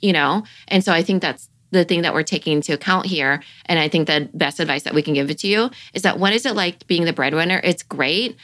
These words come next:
And the best advice that we can give you is to take into account your part, every single one of your partners in this life, um, whether it be a business partner or a spouse, what their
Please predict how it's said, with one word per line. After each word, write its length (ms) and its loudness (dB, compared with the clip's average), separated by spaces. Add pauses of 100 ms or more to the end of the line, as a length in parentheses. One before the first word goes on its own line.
(140)
And 120 2
the 60 6
best 320 -2
advice 240 0
that 100 -6
we 80 0
can 100 -4
give 280 0
you 160 4
is 220 2
to 140 0
take 300 -2
into 260 0
account 500 0 (220)
your 220 2
part, 460 0
every 240 2
single 280 0
one 220 2
of 100 -4
your 120 2
partners 480 0
in 80 2
this 180 -2
life, 340 -2 (400)
um, 280 4
whether 240 2
it 100 -2
be 140 2
a 40 2
business 320 -2
partner 380 0
or 340 4
a 200 0
spouse, 560 0 (260)
what 240 2
their 260 4